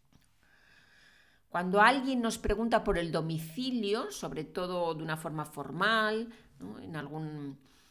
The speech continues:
en algún lugar, ¿no? Se dice domicilio, por favor. La policía o alguien nos pregunta,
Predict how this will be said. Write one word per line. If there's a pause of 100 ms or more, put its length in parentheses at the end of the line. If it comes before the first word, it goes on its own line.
(680)
en
algún
lugar,
¿no?
Se
dice
domicilio,
por
favor. (280)
La
policía
o
alguien
nos
pregunta,